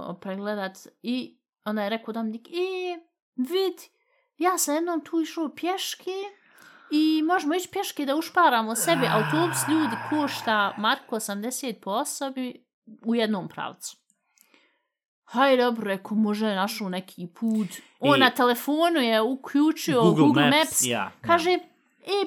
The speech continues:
Speaker 1: piše naš petnaest minuta”, ili kako je bilo?
Speaker 2: Ja, petnaest minuta sam mislio da mi je nogom, zato što sam u, samo moram se već sad odbraniti, zato što ćeš sad krenut sve na mene
Speaker 1: <laughs>
Speaker 2: svaljivati, sam da objasnim za kontekst.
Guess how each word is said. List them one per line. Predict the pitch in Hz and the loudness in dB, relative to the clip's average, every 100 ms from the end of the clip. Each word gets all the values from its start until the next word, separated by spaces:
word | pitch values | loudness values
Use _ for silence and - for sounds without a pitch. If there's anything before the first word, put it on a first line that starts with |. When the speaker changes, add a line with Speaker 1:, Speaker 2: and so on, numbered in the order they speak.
| - | -2
Speaker 1:
piše | 403 392 - 294 | -2 0 -2 -2
naš | 320 - | -2 -4
petnaest | 302 311 320 - | -8 -4 -4 0
minuta”, | 220 226 247 262 269 214 | 2 4 4 0 0 -2
ili | 180 | -2
kako | 190 - | -10 -10
je | 175 | -12
bilo? | 180 170 165 | -8 -8 -6
Speaker 2:
Ja, | 180 208 | 0 2
petnaest | 190 190 214 - | 2 0 -2 0
minuta | 180 196 202 | 0 4 4
sam | 175 147 160 | 4 2 2
mislio | 220 262 - 220 | 0 -2 4 4
da | 185 165 160 | 4 2 2
mi | 160 | 0
je | |
nogom, | 165 196 208 208 | 0 -2 0 0
zato | 180 190 | 0 -2
što | 147 | -6
sam | - 151 - - - | 0 -2 -2 -18 -2
u, | 165 175 202 | 2 2 0
samo | 139 147 - 233 262 | -8 -6 4 6 6
moram | 269 254 | 8 8
se | 214 202 | 8 6
već | 254 | 2
sad | - 262 | 6 8
odbraniti, | 214 160 185 214 220 | 8 6 8 8 8
zato | 214 | 6
što | 214 165 | 2 -4
ćeš | 160 147 | -4 2
sad | 208 208 | 2 2
krenut | - 165 185 | 0 2 2
sve | - - | 2 4
na | - | 6
mene | - - | 6 6
Speaker 1:
<laughs> | 233 | 4
Speaker 2:
svaljivati, | 143 156 185 180 | 2 4 2 4
sam | 214 | 4
da | 170 | 6
objasnim | 165 190 160 - 127 | 4 6 4 2 -4
za | 131 | -2
kontekst. | 147 143 135 - | -2 0 -2 -4